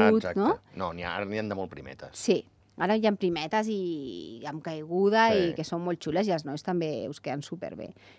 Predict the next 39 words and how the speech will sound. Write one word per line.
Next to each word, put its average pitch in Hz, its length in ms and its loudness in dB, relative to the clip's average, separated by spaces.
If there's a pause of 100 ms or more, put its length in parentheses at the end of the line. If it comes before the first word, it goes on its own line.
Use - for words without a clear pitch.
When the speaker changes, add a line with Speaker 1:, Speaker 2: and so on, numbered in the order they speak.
Speaker 2:
Inclús 185 280 2
amb 147 140 0
màniga 139 280 -4
curta, 175 300 -2
que 180 100 -4
ja 240 100 0
sé 277 120 -8
que 262 80 0
hi 240 60 2
ha 226 80 2
molta 220 240 2
gent 190 260 0
que 175 140 2
li 170 140 2
costa 196 300 2
lo 170 60 2
de 165 80 2
la 156 60 2
màniga 165 340 0
Speaker 1:
Sí. - 80 0
Speaker 2:
curta, 339 300 4
però 190 80 0
es 151 120 -2
porta, 147 500 -4
eh? 302 60 2
O 349 40 -8 (340)
sigui, 185 300 0
si 202 160 0
Speaker 1:
Val. 175 60 0
Speaker 2:
dieu, 190 240 8 (240)
"Fa 247 120 4
molta 220 320 8
calor, 139 300 -4
passo, 170 400 -4 (260)
me 185 160 4
l'agafo 180 320 4
de 185 60 2
màniga 160 340 0
curta", 196 300 0